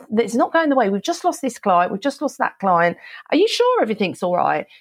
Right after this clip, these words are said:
You know, to be able to challenge that woo mindset, you know, that everything's rosy,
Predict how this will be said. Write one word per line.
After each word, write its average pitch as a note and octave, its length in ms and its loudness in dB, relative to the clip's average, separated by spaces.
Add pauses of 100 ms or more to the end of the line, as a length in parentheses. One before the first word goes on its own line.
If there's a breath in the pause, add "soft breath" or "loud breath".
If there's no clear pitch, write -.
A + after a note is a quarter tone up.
You B3+ 80 2
know, B3 40 0
to C4 80 -6
be C#4 100 -4
able E4+ 180 2
to E4 100 -8
challenge D#4 880 -2 (240)
that A#3 280 0 (200)
woo F4 400 2
mindset, G3 540 -2
you A#3 100 0
know, G3+ 220 2
that G#3 220 0
everything's A#4+ 460 -2
rosy, G4 540 -2